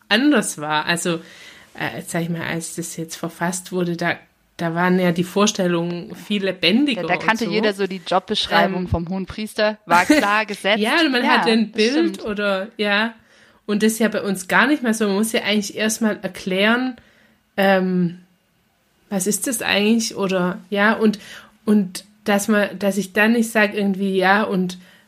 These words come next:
Speaker 1: weil Jesus eben der, also himmlische hohe Priester ist, ja, ähm, deshalb braucht man auch keine anderen mehr. Also das wäre auch ein falscher Zusammenhang, sozusagen. Dass,
Speaker 2: Ja,
Speaker 1: aber
Speaker 2: ja,
Speaker 1: das,
Speaker 2: ja.
Speaker 1: das, das könnte dann eben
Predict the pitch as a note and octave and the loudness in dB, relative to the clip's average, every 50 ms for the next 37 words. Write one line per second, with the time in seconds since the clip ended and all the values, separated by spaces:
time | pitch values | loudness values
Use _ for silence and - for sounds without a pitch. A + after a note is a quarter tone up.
0 | _ - - F#3+ F#3 F#3 G3 F#3 F#3 F3+ F3+ F#3+ G3 G3+ G3 - A3+ A3 - - | _ -14 -12 -10 -4 0 2 4 4 4 4 4 4 2 2 0 -2 -4 -4 -6
1 | - - F#3+ F#3+ F#3 F#3+ F3+ F3 F3+ F3 F3 F3 E3+ E3+ F3 F3 - B3 A3+ G3+ | -8 -4 -4 -2 -2 -2 -2 -2 -2 -2 0 -2 -2 -4 -6 -8 -10 -12 -12 -12
2 | F#3 F3+ - - F3+ F3 E3+ F3 F3 - _ _ _ _ _ _ - A3 G#3+ A3+ | -12 -12 -10 -8 -6 -6 -6 -8 -12 -16 _ _ _ _ _ _ 2 4 6 6
3 | A3+ A3+ A3 - G#3 F3+ G#3 G3+ F#3+ F#3 F#3 - - G#3 A3+ A#3 A3+ - A#3 G#3 | 6 6 4 2 0 0 2 2 0 0 -2 -2 -2 0 0 0 0 0 0 2
4 | G#3 G#3 B3 B3 B3 - - - G#3 G3+ G3+ G#3 G#3 G3+ - - _ - B4 - | 2 2 0 -2 -4 -10 -10 -6 -4 -4 -4 -4 -6 -8 -12 -16 _ -16 -14 -10
5 | - E3+ G3+ G3+ G3 G3 F#3+ F#3+ F#3+ F#3+ F#3 F#3 - - - _ _ _ _ - | -6 -4 -4 -2 -2 -2 -2 -4 -4 -6 -8 -10 -14 -20 -20 _ _ _ _ -2
6 | G#3+ G#3+ A#3 G#3+ A3 - - A3 A#3+ C4+ - - B3 G3+ D#3+ E3+ F#3 F3+ - G3+ | 0 2 2 2 2 2 2 2 2 2 2 2 0 0 2 0 -2 -2 -2 -2
7 | F#3+ F#3+ F#3 - F#3+ G#3 A3+ A3+ G#3 G3 F#3 D#3 F3 F3 - F3 F3+ F3+ - - | -2 -2 -2 0 2 4 4 4 4 4 2 0 0 -2 -2 -4 -4 -4 -4 -2
8 | G3 F3+ C#3+ A2 F#3 F#3+ F#3 G3 F#3+ - F#3 F3+ F3+ F#3 - F#3 E3 - - F3+ | 0 0 2 2 0 -2 -2 -4 -4 -2 0 -2 0 -2 -4 -6 -6 -6 -8 -10
9 | F3+ - F#3+ F#3+ G#3 G#3 F#3 E3+ E3 D#3 D#3 F3 F3 - _ _ _ _ F#3 E3+ | -8 -4 -2 -2 -2 -2 -4 -6 -8 -8 -10 -12 -12 -14 _ _ _ _ -20 -20
10 | - - E3+ E3 - - E3 E3 E3+ F#3+ G3 F#3 F3+ F3 - - - G3+ G3+ G3 | -16 -14 -16 -14 -12 -10 -8 -8 -6 -6 -6 -6 -8 -8 -8 -8 -4 0 2 2
11 | G3 G3 G3 G3+ G#3+ A3 G#3+ G3+ G3 G3+ G#3+ A3 - - - - A3+ - - - | 4 4 4 4 6 6 6 6 6 4 2 0 -2 -6 -12 -14 -14 -14 -14 -16
12 | - - - A3 - A#3 A#3 A#3 A3+ A#3 A3 - G#3 G3 G3+ G3+ G3+ F#3 - - | -18 -18 -18 -4 2 4 4 6 6 6 4 6 4 4 4 4 2 0 -4 -10
13 | - - - - _ _ _ G3+ G3 F#3 G3 F#3 F#3 F3+ F3+ - | -20 -20 -20 -20 _ _ _ -2 0 0 2 0 0 -2 -4 -8